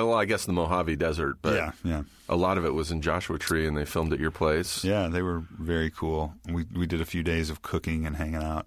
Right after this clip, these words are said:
Speaker 1: Had you met him before?
Speaker 2: I had not met him before, no. He was really cool, and, uh, we had a really great time. They ended up, they were supposed to shoot for a night. They stayed for three nights. We just had three nights of
Speaker 1: That's,
Speaker 2: cooking and
Speaker 1: uh,
Speaker 2: hanging out. We recorded a song for the,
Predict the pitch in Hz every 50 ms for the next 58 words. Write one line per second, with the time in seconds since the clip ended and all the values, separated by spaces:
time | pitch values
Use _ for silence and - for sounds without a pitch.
0 | - - - 107 113 107 113 113 101 95 98 107 110 113 123 123 - - 135 139
1 | 131 123 - - - - - - - - 127 135 147 123 117 120 127 - 107 113
2 | 120 131 120 95 82 80 - - 85 78 78 82 90 92 87 85 80 87 101 98
3 | 95 85 82 95 95 95 95 92 90 - - 92 90 92 92 95 98 95 - -
4 | - - - - 85 82 78 78 78 76 76 76 76 73 76 76 - - - -
5 | - - - 95 95 107 101 95 87 90 95 95 92 87 82 85 87 85 92 -
6 | 87 87 90 87 85 85 85 87 87 90 90 90 - - - - - - - -
7 | - - - - - - - _ - 104 92 - - 120 110 - - 95 - -
8 | - 101 - - - 92 87 85 85 85 85 90 90 69 87 87 85 - - -
9 | 90 85 85 85 82 - - 82 80 78 76 - - - 82 80 80 80 82 80
10 | 80 80 - - - - 85 78 82 80 - - 82 78 - - 87 85 82 82
11 | 82 82 80 - - 85 78 76 73 - - - - - - - - - - -
12 | - - - - - 92 90 - - - - 87 90 85 82 80 80 78 76 76
13 | 76 73 71 - 87 90 90 90 92 95 - - 101 104 101 - - 110 104 101
14 | 98 90 87 - - 87 85 85 85 85 85 82 80 - - 82 80 80 78 76
15 | 80 78 78 80 78